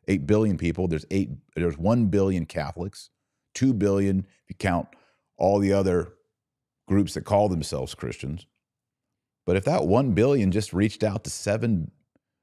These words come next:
if each person reached out to seven people successfully, then everyone would, would be turning to God through Jesus Christ. That's what we need to do. So your homework is,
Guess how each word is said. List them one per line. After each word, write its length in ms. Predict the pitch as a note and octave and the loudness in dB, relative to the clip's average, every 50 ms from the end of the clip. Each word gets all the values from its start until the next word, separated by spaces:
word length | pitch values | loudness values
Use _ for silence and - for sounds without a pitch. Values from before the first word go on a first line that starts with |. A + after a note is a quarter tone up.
| - | -10
if 120 | - - - - | -10 -8 -4 0
each 420 | - C3+ E3 - - - - - _ _ _ _ _ _ _ _ _ _ _ - | 2 2 2 2 -2 -10 -14 -16 _ _ _ _ _ _ _ _ _ _ _ 0
person 400 | - E3 C#3 A#2 - - F2 E2 | 2 4 4 4 2 0 -2 0
reached 240 | E2+ G2+ G#2+ - - | 2 2 2 2 0
out 160 | G#2+ A2 - | -2 -2 -2
to 40 | E2+ | -4
seven 440 | D#2 - - B2 B2+ C#3+ C#3+ C3+ A#2+ | -8 -6 -6 -6 -4 -2 -2 -2 -4
people 500 | - - D#3 E3 D3 - - C#2+ F2+ G2 - | -2 0 2 2 2 2 0 -2 -2 -4 -6
successfully, 760 | - - F2+ - - - C#3+ D3 - - - D2 D2 D#2+ F#2 | -10 -12 -12 -10 -6 -6 -4 -4 -4 -6 -8 -4 -2 0 0
then 320 | F#2+ E2+ G2 G2 G2 G2 G2+ | 2 2 2 2 2 2 2
everyone 520 | G#2+ A2+ G#2+ B2+ A#2+ A#2+ A#2+ A#2+ A#2 A2+ | 2 2 2 2 2 2 2 0 0 0
would, 240 | A2+ A2+ G#2+ G2 G2+ _ _ _ _ _ _ _ _ _ _ _ _ _ _ _ _ _ - | 0 0 -2 -4 -6 _ _ _ _ _ _ _ _ _ _ _ _ _ _ _ _ _ -4
would 100 | - F#2+ | -2 0
be 100 | A2 G2+ | 0 0
turning 320 | - - B2+ B2 B2 B2 | 0 0 0 2 2 2
to 60 | A#2+ A2+ | 0 0
God 360 | A2+ C#3+ F#3 G3 G2+ D2+ D2 _ _ _ _ _ _ _ _ _ _ _ _ _ _ _ _ _ _ _ _ | 0 0 -2 -2 -6 -8 -12 _ _ _ _ _ _ _ _ _ _ _ _ _ _ _ _ _ _ _ _
through 140 | - G2+ G2 | -2 -2 0
Jesus 340 | F2 A2 A#2 A2 A2 G#2 | 2 2 0 0 0 -4
Christ. 280 | - - C#3 C#3+ A2+ - | -4 -4 -4 -4 -4 -4
That's 140 | F2+ E2 - | -6 -6 -4
what 40 | A2 | -2
we 60 | F2 | 0
need 160 | G2+ G2+ G2+ | 0 0 0
to 60 | F2+ F#2 | 0 -2
do. 260 | F#2 B2 A#2+ G#2+ - _ _ _ _ _ _ _ _ _ _ _ _ _ | -2 -4 -4 -6 -10 _ _ _ _ _ _ _ _ _ _ _ _ _
So 200 | - - F#2+ F#2+ - - | -2 0 0 0 0 -2
your 140 | - F#2+ F2+ | -2 -2 0
homework 400 | F#2 C3 D3+ E3+ E3 D3 - - | 2 2 2 4 4 2 2 2
is, 400 | G2 F#2 F#2 F2+ F#2 - - | 2 2 2 0 0 -4 -10